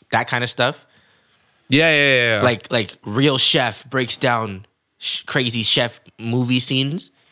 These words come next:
Speaker 2: Yeah, like, in their mannerisms of
Speaker 1: Yeah,
Speaker 2: what they
Speaker 1: like,
Speaker 2: do
Speaker 1: those
Speaker 2: in
Speaker 1: kind of things,
Speaker 2: this.
Speaker 1: right? So the
Speaker 2: Mm-hmm.
Speaker 1: one I saw, it was an F B I guy talking about, like, um, like, being undercover and spot, like, spy stuff, right?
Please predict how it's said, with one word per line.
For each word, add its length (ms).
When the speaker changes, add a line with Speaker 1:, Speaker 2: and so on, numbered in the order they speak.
Speaker 2:
Yeah, 240
like, 160
in 120
their 120
mannerisms 580
of 100
Speaker 1:
Yeah, 120
Speaker 2:
what 80
they 60
Speaker 1:
like, 60
Speaker 2:
do 100
Speaker 1:
those 60
Speaker 2:
in 60
Speaker 1:
kind 100
of 100
things, 20
Speaker 2:
this. 160
Speaker 1:
right? 80
So 140
the 100
Speaker 2:
Mm-hmm. 80
Speaker 1:
one 100
I 60
saw, 280
it 100
was 120
an 140
F 240
B 140
I 180
guy 360
talking 400
about, 420
like, 380
um, 600
like, 320
being 260
undercover 600
and 140
spot, 380
like, 140
spy 340
stuff, 340
right? 260